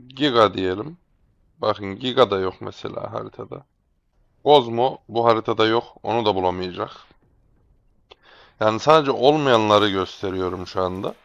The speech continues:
Bak. Mesela Managar dedim. Otomatikmen açtı. Şu bölgede bir yerdeymiş. Yani muhtemelen karlı bölge. Evet.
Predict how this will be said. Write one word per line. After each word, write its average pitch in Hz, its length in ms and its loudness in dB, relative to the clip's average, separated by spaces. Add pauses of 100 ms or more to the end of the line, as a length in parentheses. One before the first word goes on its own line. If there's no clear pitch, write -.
(140)
Bak. - 200 -4 (420)
Mesela 95 400 -2
Managar 110 480 4
dedim. 131 320 -4 (760)
Otomatikmen 135 720 2 (100)
açtı. 123 460 0 (2750)
Şu - 280 -6
bölgede 98 500 0
bir 120 60 0
yerdeymiş. 95 880 -2 (1040)
Yani 113 360 0 (100)
muhtemelen 110 540 0
karlı 104 280 6
bölge. 95 220 -2
Evet. 95 200 -2